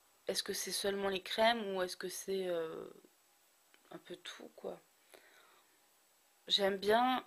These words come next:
alors je vais citer plusieurs marques parce que j'en ai pas une en particulier. J'aime bien Bella Croquet. J'aime bien Equalia, donc, mais pour tous les produits.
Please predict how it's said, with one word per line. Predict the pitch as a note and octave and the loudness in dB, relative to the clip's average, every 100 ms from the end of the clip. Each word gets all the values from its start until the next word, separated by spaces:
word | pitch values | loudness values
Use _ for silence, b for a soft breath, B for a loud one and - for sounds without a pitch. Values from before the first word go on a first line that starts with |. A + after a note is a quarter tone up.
| _ | _
alors | E3+ F3+ - | 2 4 2
je | F#3 F#3+ | -4 -2
vais | G#3 | -2
citer | G3+ - G#3+ | -2 -6 -6
plusieurs | - G#3+ G#3+ G#3 G3+ | -8 -6 -4 -4 -2
marques | F#3+ A3+ - | -2 -2 -2
parce | G3+ | -4
que | - G3+ G3 | -4 -2 -2
j'en | F#3+ G3+ | -4 -4
ai | G3 | -2
pas | G3 - - | -2 -2 -4
une | A#3+ | -2
en | A3+ | -2
particulier. | G#3 - - - - - B B B B | -4 -8 -18 -18 -18 -18 B B B B
J'aime | G3+ G3 | 4 6
bien | A#3 | 6
Bella | A#3+ A3+ G3 | 6 8 8
Croquet. | - E3 - - A#3 _ _ _ - b b b b _ _ _ | 4 -8 -12 -16 -20 _ _ _ -20 b b b b _ _ _
J'aime | F#3 G#3 A3 G#3+ - _ _ F3 - | -4 0 2 0 -8 _ _ -20 -8
bien | G#3 G3+ - | 0 0 0
Equalia, | A3+ A3+ - G#3 G3+ F#3+ F#3+ F#3 | -4 -2 6 6 6 2 2 2
donc, | F3 D#3+ - F3+ | -4 -10 -12 -10
mais | F3+ | -8
pour | - F3 - | -8 -12 -12
tous | - A3 | -10 -6
les | G3 | -6
produits. | - - F3+ F3 G3+ C4+ - - | -6 -8 -8 -8 -10 -10 -12 -16